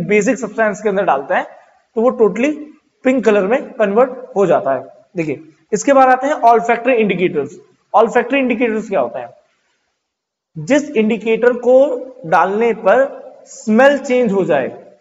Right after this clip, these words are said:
जिस indicator को डालने पर क्या change हो जाए, Smell change हो जाए, उसको हम olfactory indicators कहते हैं। Olfactory indicators mainly दो प्रकार के होते हैं, एक होता है onion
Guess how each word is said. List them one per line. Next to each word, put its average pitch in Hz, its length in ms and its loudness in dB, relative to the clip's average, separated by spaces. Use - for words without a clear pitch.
जिस 214 300 -4
indicator 185 500 -2
को 185 220 -2
डालने 175 340 2
पर 202 160 -2
क्या 214 160 2
change 214 200 -4
हो 208 80 0
जाए, 247 220 2
Smell 240 380 2
change 220 280 0
हो 190 80 2
जाए, 247 260 2
उसको 220 240 -2
हम 294 180 -2
olfactory 226 480 2
indicators 180 440 -2
कहते 123 220 -8
हैं। 117 120 -18
Olfactory 220 520 0
indicators 254 500 -2
mainly 240 260 2
दो 240 140 4
प्रकार 156 320 0
के 135 80 -6
होते 123 200 -8
हैं, 110 100 -14
एक 247 120 0
होता 240 220 2
है 254 120 0
onion 202 460 -2